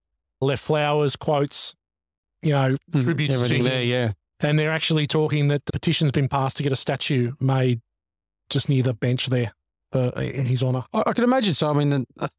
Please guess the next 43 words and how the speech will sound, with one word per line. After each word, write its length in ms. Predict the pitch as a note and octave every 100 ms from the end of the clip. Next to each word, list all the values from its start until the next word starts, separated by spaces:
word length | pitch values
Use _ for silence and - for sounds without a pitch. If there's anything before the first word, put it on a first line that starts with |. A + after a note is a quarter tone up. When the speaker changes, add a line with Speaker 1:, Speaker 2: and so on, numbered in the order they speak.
| _
Speaker 2:
there's 140 | D#3+
probably 320 | - - F3 E3+
not 180 | D3+
a 20 | A#2+
lot 220 | A#2 A#2
of 60 | A2
huge 320 | - C#3+ A2
movies 180 | C3+ B2+
like 100 | G2+
that 120 | B2
come 120 | C3
out 120 | B2
of 100 | G#2
Boston 340 | B2 B2 - A2+
as, 140 | A2
as 140 | B2
the 80 | A2+
background 640 | G#2 A#2+ - A2 G#2 G#2 - _
Speaker 1:
Yeah. 160 | C3+ C3+
Speaker 2:
like 100 | B2
that, 160 | A2+
you 60 | A#2
know, 100 | A2+
so 160 | A#2 B2
it 40 |
would 140 | B2+
have, 220 | A#2 G2+ -
you 40 | B2+
know, 60 |
it'd 100 | A2+
be 60 | A#2
something 260 | - B2+ B2+
that 40 |
would 40 | A2+
be 80 |
close 280 | A#2 C3 A#2
to 100 | -
the 100 | A2+
city's 300 | A2 B2+ A2
heart, 280 | - B2 A2
I 80 | A2+
would 140 | G#2+
think. 200 | A2+ G#3+